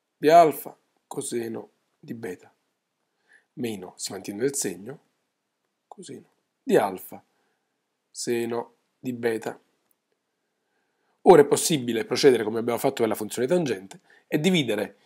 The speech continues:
il numeratore e il denominatore di questa frazione non più per coseno alfa coseno beta, ma per sen alfa sen beta. Quindi tutto questo sarà uguale a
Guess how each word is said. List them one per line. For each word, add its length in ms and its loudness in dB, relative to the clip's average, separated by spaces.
il 100 -8
numeratore 360 6
e 20 8
il 40 -2
denominatore 380 2
di 60 -8
questa 240 -2
frazione 560 2
non 180 8
più 140 2
per 140 -10
coseno 280 -6
alfa 220 -10
coseno 240 4
beta, 200 0
ma 160 -4
per 280 -6
sen 340 6
alfa 420 2
sen 280 -4
beta. 340 -12
Quindi 360 -2
tutto 260 -6
questo 280 -6
sarà 160 -6
uguale 320 -4
a 120 -6